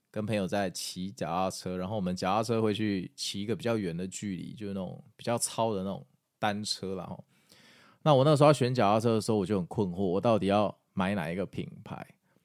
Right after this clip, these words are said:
那我那个时候我怎么做？我先去看一下二手车的市场，什么样的品牌最多？因为这个市场是供需平衡，如果你发现有一个东西二手市场很少，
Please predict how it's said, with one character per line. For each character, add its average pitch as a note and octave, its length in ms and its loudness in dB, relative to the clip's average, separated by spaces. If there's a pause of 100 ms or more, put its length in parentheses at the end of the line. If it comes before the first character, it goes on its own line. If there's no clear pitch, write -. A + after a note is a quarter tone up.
(260)
那 B3+ 80 2
我 E3+ 120 4
那 F#3 60 6
个 F3 60 4
时 C3+ 80 2
候 C#3+ 60 8
我 B2 140 4
怎 G2 100 -6
么 E2 100 -6
做？ - 300 -10 (680)
我 - 140 0
先 F3 220 2
去 D#3+ 400 6
看 C#3 280 -2
一 A2+ 80 -4
下 A2 320 2 (120)
二 C3 100 2
手 F#2 180 -4
车 - 140 -4
的 G2+ 100 0
市 - 280 -6
场， - 260 -12 (140)
什 - 280 -6
么 G2+ 140 -2
样 B2 160 0
的 G#2 80 0
品 - 300 -12
牌 - 340 -14 (840)
最 G#2 200 -2
多？ E2+ 320 -8 (200)
因 G#3+ 100 6
为 A3+ 180 2 (240)
这 A3 140 2
个 G#3 80 6
市 - 240 4
场 F#2+ 160 -2
是 C3 140 -2
供 B2+ 260 2
需 A#2 240 -4
平 F#2+ 260 -6
衡， G2+ 120 -8 (600)
如 A3 140 2
果 A3 80 8
你 C3 100 4
发 C#3+ 160 4
现 D3+ 140 4
有 G2 80 4
一 A2 60 2
个 A#2+ 100 2
东 B2 180 0
西 - 220 -6
二 A#2+ 140 4
手 E2 180 -4
市 - 180 -8
场 - 220 -10
很 F2+ 340 -8
少， - 440 -6